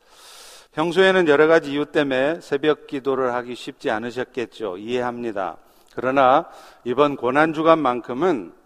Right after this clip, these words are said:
장사를 좀 늦게 해서 돈을 덜 벌더라도, 육신이 좀 피곤해지시더라도 나도 주님의 고난에 동참한다는 의미에서 한번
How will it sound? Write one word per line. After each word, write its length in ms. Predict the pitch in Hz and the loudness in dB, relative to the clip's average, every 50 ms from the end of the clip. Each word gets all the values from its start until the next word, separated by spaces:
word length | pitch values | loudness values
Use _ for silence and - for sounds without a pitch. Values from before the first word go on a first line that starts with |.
| _ _ _ _ _ _ _ _ _ _ _ _ _ _ _ _ _ _ _ | _ _ _ _ _ _ _ _ _ _ _ _ _ _ _ _ _ _ _
장사를 680 | _ - 123 139 147 156 160 165 156 151 156 156 147 147 | _ -8 -4 -4 -2 4 6 6 6 6 4 0 -2 -2
좀 400 | - 156 151 151 147 147 - - _ _ _ _ _ | -4 -4 -4 -4 -6 -10 -14 -20 _ _ _ _ _
늦게 600 | 127 120 147 151 - _ _ _ 180 170 160 151 | _ -6 -4 -4 -6 _ _ _ 2 4 4 4
해서 220 | 147 135 - 143 135 | 4 2 0 -4 -6
돈을 480 | - - 131 135 135 139 139 139 135 | -6 -4 -2 -2 -2 -2 -2 -6 -6
덜 340 | 123 - 117 131 147 160 160 | -8 -4 0 2 2 2 4
벌더라도, 680 | 147 165 160 151 139 143 143 135 123 107 - 95 85 - _ _ _ _ _ _ _ _ _ _ _ - - - - _ - | 4 2 2 2 0 0 0 0 0 -2 -4 -10 -18 -18 _ _ _ _ _ _ _ _ _ _ _ -20 -20 -20 -20 _ -8
육신이 520 | 135 143 - - - 165 165 160 160 147 | -6 -6 -6 -4 -4 -2 0 0 -2 0
좀 380 | - 156 151 151 147 147 147 - | 0 0 0 0 -2 -6 -8 -12
피곤해지시더라도 1600 | - - - - 202 196 180 175 156 127 - 120 - - - - 139 123 131 127 127 127 139 120 117 123 151 196 240 - - - _ _ _ _ _ _ _ _ | -18 -14 -2 0 0 2 2 2 0 0 -4 -12 -16 -18 -4 -4 -2 0 0 -2 -2 0 0 2 2 2 2 0 -2 -8 -16 -20 _ _ _ _ _ _ _ _
나도 360 | 110 117 139 143 180 202 202 196 | 4 6 6 6 8 6 6 4
주님의 540 | 202 - - 160 160 180 196 202 208 208 175 | 2 -4 -6 -4 -4 -2 0 2 4 4 2
고난에 640 | - 147 139 135 135 131 131 131 131 131 131 131 - - - _ _ | 2 -2 -2 0 0 0 0 0 0 -2 -2 -4 -6 -10 -20 _ _
동참한다는 1600 | - 131 139 143 151 147 - 180 170 165 160 156 151 139 - _ - _ _ _ _ - 131 131 131 120 131 127 123 123 123 117 110 | -8 -6 -4 -4 -4 -4 0 2 2 2 2 0 -4 -6 -10 _ -20 _ _ _ _ -6 -6 -6 -2 0 0 0 0 0 -6 -8 -8
의미에서 560 | 110 117 110 110 107 104 104 101 95 - 117 | -8 -8 -8 -8 -8 -8 -8 -8 -10 -10 -10
한번 460 | 117 117 113 107 123 127 127 110 95 | -10 -10 -8 -6 -4 -4 -4 -6 -10